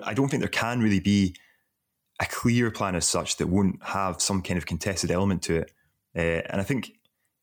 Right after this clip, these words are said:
if this announcement on Tuesday is, uh, perceived to be a letdown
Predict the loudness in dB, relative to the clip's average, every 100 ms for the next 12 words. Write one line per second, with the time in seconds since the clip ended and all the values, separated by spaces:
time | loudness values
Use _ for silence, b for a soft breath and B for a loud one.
0 | -6 -4 -2 -2 0 0 0 0 0 2
1 | 2 2 2 2 2 -2 -6 -6 -6 -6
2 | _ _ -6 -2 2 2 2 0 0 2
3 | 2 0 -2 -2 -2